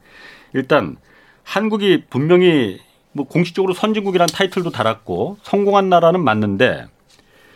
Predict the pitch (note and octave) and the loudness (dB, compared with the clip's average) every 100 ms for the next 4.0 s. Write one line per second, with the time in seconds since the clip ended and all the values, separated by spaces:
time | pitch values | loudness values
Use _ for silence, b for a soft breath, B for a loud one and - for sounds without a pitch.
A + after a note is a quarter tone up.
0 | b b b - A2 G3 G#3 G3+ G3 F3 | b b b -4 -2 0 0 0 0 2
1 | F3+ C3+ - - G#3 G#3 G#3 G3+ E3 G#2+ | 2 2 0 -6 -4 -4 -2 -2 0 -2
2 | C#3 A2+ C3 - D3+ C3+ - E3+ D3+ - | -2 -2 -2 0 2 2 -2 -4 -4 -6
3 | A3 F#3+ C3 A#2+ C3+ - C3+ C3 E3 | -6 -4 -4 -4 -4 -4 -4 -2 -2